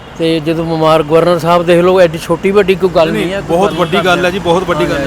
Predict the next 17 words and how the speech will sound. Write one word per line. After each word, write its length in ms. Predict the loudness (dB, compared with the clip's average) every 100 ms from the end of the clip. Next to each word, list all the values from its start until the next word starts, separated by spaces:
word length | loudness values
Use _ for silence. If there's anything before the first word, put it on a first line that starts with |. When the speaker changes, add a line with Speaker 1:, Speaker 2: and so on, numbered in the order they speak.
| -4
Speaker 1:
ਤੇ 220 | -2 2
ਇੰਨਾ 220 | 4 4 4
ਮਾਣ 300 | 6 6 6
ਉਹਨਾਂ 240 | 4 4
ਨੇ 120 | 4
ਜੀ, 80 | 2
ਲਾਲ 220 | 4 4
ਚੰਦ 240 | 4 0 0
ਜਮਲਾ 300 | 2 2 2
ਜੀ 100 | 2
ਨੇ, 240 | 0 0
ਅਹ, 880 | -6 -12 -14 -14 -2 2 4 4 2
ਮਤਲਬ 360 | 2 2 2
ਕਿ 100 | 2
ਬਟਵਾਲ 460 | 0 2 4 6 6
ਬਰਾਦਰੀ 460 | 4 4 2 2
ਦਾ 180 | 2 2